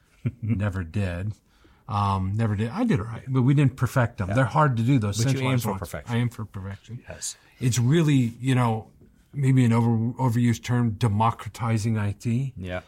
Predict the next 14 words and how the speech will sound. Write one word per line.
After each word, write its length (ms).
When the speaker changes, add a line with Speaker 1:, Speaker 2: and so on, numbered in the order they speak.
Speaker 1:
You 120
know, 220
but 220
it's 160
putting 400
the 100
importance 680
of 140
how 300
can 180
I 140
become 640
more 460
agile, 920